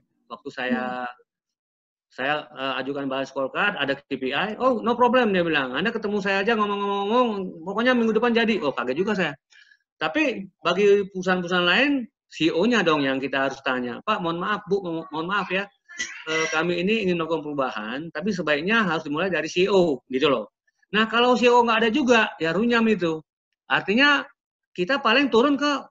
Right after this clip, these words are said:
Speaker 1: direktur operasi. Artinya, eh, K P I kita betul-betul operasional, tidak strategis gitu loh.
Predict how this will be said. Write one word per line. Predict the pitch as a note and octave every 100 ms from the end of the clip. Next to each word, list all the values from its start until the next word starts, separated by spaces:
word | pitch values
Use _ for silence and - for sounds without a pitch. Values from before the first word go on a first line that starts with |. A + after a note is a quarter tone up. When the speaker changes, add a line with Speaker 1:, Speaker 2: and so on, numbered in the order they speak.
| _ _
Speaker 1:
direktur | D#3 G3 G3+
operasi. | G3+ G#3 C4 C#4+ B3+ B3 G#3+ - - - C#3+
Artinya, | D#3+ G#3 C4+ D4+
eh, | G#3 F#3+ F#3 F#3 F3+ F3
K | F3
P | F3
I | E3
kita | F3+ C4+
betul-betul | A3+ F3+ D#3+ G#3+ F#3+
operasional, | F#3+ G3+ C4 A3+
tidak | F#3+ C#3+ B2+
strategis | C#3 C#3 G#3 G3 D#3
gitu | C#3+ C#3 B2
loh. | A2 -